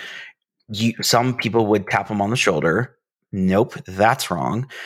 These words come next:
Some people would, like, try and get their attention, touch their hand.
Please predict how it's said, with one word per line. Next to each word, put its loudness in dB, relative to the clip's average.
Some 0
people 2
would, 4
like, 0
try 0
and -6
get 0
their 4
attention, -2
touch -2
their 2
hand. 0